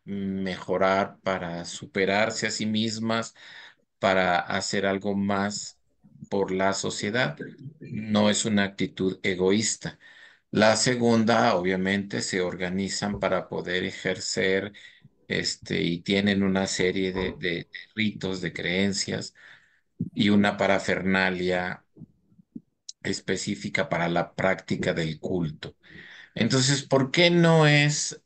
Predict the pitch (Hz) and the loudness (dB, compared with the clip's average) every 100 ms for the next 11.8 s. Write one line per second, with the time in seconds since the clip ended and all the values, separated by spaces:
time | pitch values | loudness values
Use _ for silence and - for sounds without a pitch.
0 | - - - - 127 127 - 139 - 117 | -6 -6 -4 0 2 0 -4 -6 -2 0
1 | 107 101 113 110 107 117 110 98 101 104 | 0 0 -2 -2 0 2 2 2 2 0
2 | 104 - _ _ - 107 110 110 113 113 | -4 -12 _ _ -8 -4 -4 -2 -2 -2
3 | 110 98 101 101 101 - - _ 95 82 | -4 -2 0 0 -2 -8 -14 _ -6 -6
4 | 80 - _ - - - - 95 - 107 | -6 -10 _ -18 -16 -8 -4 -4 0 -2
5 | 95 95 95 - 120 104 - 92 78 - | 0 0 0 2 2 0 -4 -8 -8 -10
6 | 65 67 87 _ _ _ _ - 120 - | -10 -12 -12 _ _ _ _ -14 -12 -4
7 | 110 104 104 127 131 135 127 110 110 107 | -2 0 0 -2 -2 0 0 0 -2 0
8 | 113 113 107 104 - 113 107 98 - - | 0 0 -2 -4 -2 0 2 2 -2 -12
9 | - - - - _ _ _ - - 120 | -20 -20 -20 -20 _ _ _ -20 -4 2
10 | 113 107 113 101 113 - 107 104 104 104 | 4 4 2 0 0 2 0 2 2 0
11 | 117 - 107 95 92 - 95 | -4 -6 -2 -2 -4 -6 -10